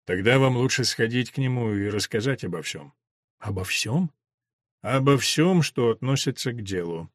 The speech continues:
Вероятно, вы можете опустить ссору в "Лебеде" и ещё кое-что, чего особенно стыдитесь". Грант заметил, что она покраснела. "Только не скрывайте слишком много.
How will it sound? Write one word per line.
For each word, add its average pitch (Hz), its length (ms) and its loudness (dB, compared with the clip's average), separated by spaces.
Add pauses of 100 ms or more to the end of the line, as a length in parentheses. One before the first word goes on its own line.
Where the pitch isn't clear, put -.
(460)
Вероятно, 160 640 6
вы 156 160 6
можете 147 720 4
опустить 135 500 0
ссору 101 320 0
в 104 80 -2
"Лебеде" 165 480 2
и 113 280 -2
ещё 104 320 -2
кое-что, 160 480 0
чего 101 380 -2
особенно 120 440 0
стыдитесь". - 640 -2 (760)
Грант 165 260 4
заметил, 175 340 4
что 151 200 -2
она 151 120 4
покраснела. 98 720 -4 (640)
"Только 123 320 4
не 143 140 6
скрывайте 160 580 4
слишком 123 460 0
много. 95 460 -6